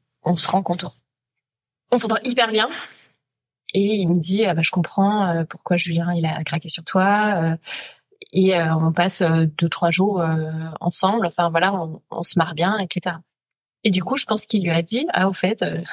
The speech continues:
<laughs> enfin, il, il sait, quoi, j'ai vu Juliette, euh, elle est hyper sympa, et cetera. » Et donc là, il me dit, enfin, Julien me rappelle en me disant, « J'ai un, j'ai un congrès pas très, très loin de,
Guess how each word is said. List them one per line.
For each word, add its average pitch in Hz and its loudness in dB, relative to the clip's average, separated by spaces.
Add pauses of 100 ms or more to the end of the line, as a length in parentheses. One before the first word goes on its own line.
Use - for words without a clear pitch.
(260)
<laughs> - -12
enfin, 170 2
il, 160 2 (120)
il - -2
sait, 240 0
quoi, 165 -2
j'ai 170 0
vu 165 2
Juliette, 170 2
euh, 160 0 (480)
elle 226 2
est 190 0
hyper 180 -4
sympa, 170 0
et 185 -4
cetera. » 170 -2 (200)
Et 196 4
donc 175 0
là, 208 2 (120)
il 196 4
me 185 4
dit, 214 -2 (420)
enfin, 185 4
Julien 185 0
me 202 2
rappelle 196 0
en 202 2
me 190 2
disant, « 180 2
J'ai 185 0
un, 170 -2 (680)
j'ai 175 -2
un 165 0
congrès 196 0 (520)
pas 202 2
très, 214 0
très 202 0
loin 196 4
de, 160 0